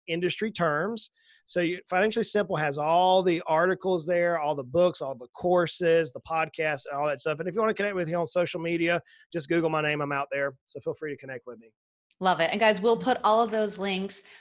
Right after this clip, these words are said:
Speaker 2: um, in the show notes, uh, wherever you're listening to this podcast, or at S D rand dot com slash eighty-three. Um, we'll put links to Justin's site and his podcast and his Amazon book and all that fun stuff. Um, so Justin, I like to surprise my guests at the end,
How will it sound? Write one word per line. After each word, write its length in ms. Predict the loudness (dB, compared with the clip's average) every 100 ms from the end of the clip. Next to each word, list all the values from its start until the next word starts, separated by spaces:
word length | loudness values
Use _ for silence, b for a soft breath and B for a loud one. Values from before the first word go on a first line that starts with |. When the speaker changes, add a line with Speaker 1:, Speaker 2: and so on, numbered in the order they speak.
| -4
Speaker 2:
um, 180 | -4 0
in 100 | -2
the 80 | 0
show 200 | 0 2
notes, 560 | 2 -2 -6 -16 -20 -12
uh, 100 | -6 -4
wherever 280 | -2 -2
you're 100 | -4
listening 340 | -4 -4 -6 -8
to 120 | -4
this 180 | -4 -4 -2
podcast, 520 | -2 0 0 0 0
or 180 | 0 2
at 100 | 2 -2
S 160 | -8
D 140 | -4 -2
rand 420 | 0 0 -2 -2
dot 220 | -2 -2
com 240 | 0 0
slash 380 | 0 0 0 0 0
eighty-three. 500 | 2 2 -2 -2 -4 -6 B B B
Um, 220 | 0 0 2
we'll 120 | -2
put 160 | -2
links 180 | -4 -4 -6
to 100 | -6
Justin's 440 | -6 -6 -10 0
site 280 | 2 4 2
and 80 | 0
his 80 |
podcast 580 | 0 0 0 0 -2 -2
and 60 | -10
his 80 | -10
Amazon 380 | -6 -4 -2 0
book 220 | 0 0
and 80 | -4 -2
all 160 | 0
that 200 | 2 0
fun 260 | 0 0 0
stuff. 260 | 4 2 2 B B B 4
Um, 280 | 6 4 4
so 120 | 4
Justin, 220 | 4 4
I 40 |
like 120 | 2 0
to 60 | -4
surprise 460 | -10 -2 2 2
my 140 | 0 -4
guests 240 | -6 -6
at 80 | -8
the 100 | -8
end, 200 | -8 -12